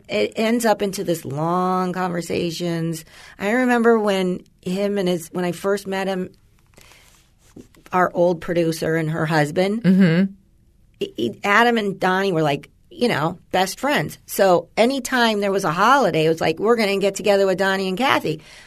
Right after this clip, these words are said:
Speaker 1: Fine, except Donnie and Kathy end up being Lynette and Kathy and Adam and Donnie.
Speaker 2: Right,
Speaker 1: You
Speaker 2: right,
Speaker 1: know,
Speaker 2: right.
Speaker 1: those two, they go off and start talking in the garage, and now I'm stuck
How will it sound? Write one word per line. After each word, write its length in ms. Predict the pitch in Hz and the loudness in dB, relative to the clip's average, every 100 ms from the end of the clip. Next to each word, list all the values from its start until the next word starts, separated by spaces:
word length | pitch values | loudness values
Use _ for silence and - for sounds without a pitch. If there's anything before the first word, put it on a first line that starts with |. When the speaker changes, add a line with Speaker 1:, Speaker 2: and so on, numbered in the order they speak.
| _ - | _ -8
Speaker 1:
Fine, 600 | - 349 415 330 240 226 | 6 8 10 10 6 4
except 340 | 208 247 233 | 2 2 4
Donnie 260 | 254 294 285 | 4 4 0
and 80 | 247 | -6
Kathy 520 | 339 359 349 233 220 | 0 2 2 0 0
end 180 | 226 233 | 2 2
up 100 | 226 | 2
being 260 | 226 214 | 0 2
Lynette 460 | 202 214 214 247 - | 2 2 2 0 0
and 100 | 208 | -6
Kathy 420 | 180 165 160 180 | 0 2 2 0
and 100 | 160 | -2
Adam 320 | 170 165 160 160 | -2 -2 0 0
and 100 | 156 | 2
Donnie. 400 | 196 202 135 - | 2 2 0 0
Speaker 2:
Right, 400 | 165 156 123 - - | 4 6 4 0 -4
Speaker 1:
You 80 | |
Speaker 2:
right, 180 | - 143 | 2 4
Speaker 1:
know, 240 | 208 202 180 | 6 4 4
Speaker 2:
right. 200 | 170 233 | 6 8
Speaker 1:
those 160 | 277 320 | 8 4
two, 460 | - 214 190 196 - - - - | 2 4 6 4 0 -12 -20 2
they 160 | 202 | 4
go 180 | 240 294 | 6 8
off 240 | 233 214 208 | 8 8 4
and 100 | 190 | -2
start 260 | 196 185 | 0 -2
talking 400 | 180 190 190 190 170 | 2 4 4 2 -2
in 60 | |
the 80 | 156 | 0
garage, 540 | 165 226 254 170 175 - _ _ _ _ _ _ | 4 6 6 6 2 -8 _ _ _ _ _ _
and 140 | 269 269 | -2 4
now 260 | 277 254 | 6 8
I'm 160 | 226 214 | 6 2
stuck 360 | - 208 196 | 2 2 2